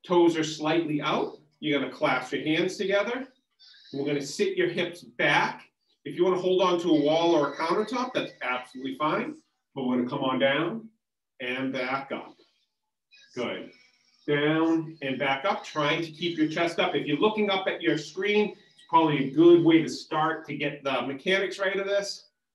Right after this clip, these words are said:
and get a little weight on your heels.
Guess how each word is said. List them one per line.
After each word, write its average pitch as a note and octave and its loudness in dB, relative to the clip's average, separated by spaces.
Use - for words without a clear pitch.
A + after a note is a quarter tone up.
and C#3+ -2
get D3+ 2
a C#3 2
little E3+ 6
weight D#3+ 4
on D3+ 0
your D3 -2
heels. G2+ -8